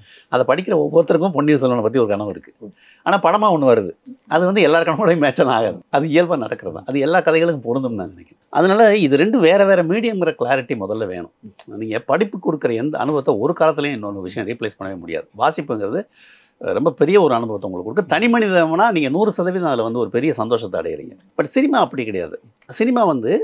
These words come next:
பல பேரால உருவாக்கப்படுது, பல மூளைகள் வேலை செஞ்சு ஒரு சினிமா வே-, வ-, உருவாகுது.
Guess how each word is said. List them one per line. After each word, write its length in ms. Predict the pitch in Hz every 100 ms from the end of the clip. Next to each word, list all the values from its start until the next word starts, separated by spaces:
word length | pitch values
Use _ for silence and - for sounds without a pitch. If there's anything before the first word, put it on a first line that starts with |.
| - _
பல 180 | 170 247
பேரால 340 | 254 240 226
உருவாக்கப்படுது, 640 | 160 170 170 120 101 - - - _
பல 140 | 139 165
மூளைகள் 460 | 151 226 233 196
வேலை 200 | 139 143 135
செஞ்சு 220 | - 160
ஒரு 120 | 127
சினிமா 260 | - 117 110
வே-, 200 | 101 90 87 90
வ-, 180 | 90 95 90 _ -
உருவாகுது. 480 | 120 131 113 87